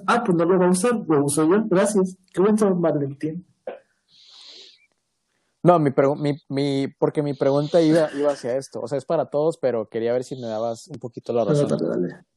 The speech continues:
Speaker 2: Mi pregunta
Speaker 1: Échale.
Speaker 2: va hacia, ¿qué creen ustedes que le hacen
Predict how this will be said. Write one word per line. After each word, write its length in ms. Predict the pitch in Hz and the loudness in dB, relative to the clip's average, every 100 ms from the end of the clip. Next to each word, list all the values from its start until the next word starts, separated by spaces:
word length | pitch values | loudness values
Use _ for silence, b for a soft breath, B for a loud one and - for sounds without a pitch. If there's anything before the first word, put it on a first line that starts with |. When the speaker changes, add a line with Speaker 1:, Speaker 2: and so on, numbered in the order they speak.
| - | -6
Speaker 2:
Mi 100 | 139 | 0
pregunta 380 | 139 139 147 175 | 4 4 4 6
Speaker 1:
Échale. 40 | |
Speaker 2:
va 380 | 175 175 - - - | 6 2 -4 -18 -10
hacia, 640 | 147 147 147 127 113 110 - B B B B B B | -8 -6 -4 -2 -2 -4 -8 B B B B B B
¿qué 200 | B 165 - | B 0 0
creen 260 | 190 190 | 0 0
ustedes 580 | 196 170 - 170 180 185 | -2 -4 2 4 4 2
que 200 | - 151 | -4 -4
le 120 | 135 | -2
hacen 560 | 135 147 - 120 120 | -4 -6 -10 -12 -16